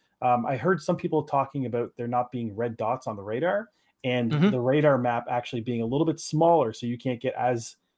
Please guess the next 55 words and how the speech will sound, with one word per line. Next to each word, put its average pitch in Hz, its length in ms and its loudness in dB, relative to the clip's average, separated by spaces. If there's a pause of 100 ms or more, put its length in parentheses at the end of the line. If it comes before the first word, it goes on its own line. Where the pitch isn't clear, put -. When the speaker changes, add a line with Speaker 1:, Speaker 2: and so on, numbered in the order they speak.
(160)
Speaker 1:
wide 127 380 6
a 113 60 0
field 117 360 -4
of 107 140 -8
range 123 340 -4
of 113 100 -6
what's 110 180 -4
going 107 200 -6
on. 151 240 -2 (400)
So 139 220 6
there's 151 200 8
some 151 140 2
complaints 151 380 2
about 123 220 0
things 120 180 0
like 107 100 0
that, 123 240 4
but 117 160 2 (640)
I, 135 180 0
I, 139 300 2
as 127 120 0
far 156 120 6
as 143 80 6
I 143 60 6
know, 139 120 6
I 113 100 4
don't 127 140 2
think 139 120 -2
they're 123 100 -4
going 120 200 -2
to, 113 200 -2
uh, 107 240 -2 (160)
rectify 110 480 -6
that, - 180 -14 (100)
so. - 280 -14 (720)
Speaker 2:
Let's 139 180 2
talk 139 160 4
about 120 240 4
Speaker 1:
Yeah. - 40 -6
Speaker 2:
two 127 120 4
other 113 180 2
things. 101 440 -2
Um, 98 420 -4 (200)
the 110 80 -2
kill 131 180 0
streaks. - 400 -4
What 113 80 2
did 110 100 -2
you - 60 -8
think 120 100 -2
of 120 80 -2
the 107 60 -6
kill 107 140 -4
streaks? - 340 -8 (1400)
Speaker 1:
Um, 240 340 10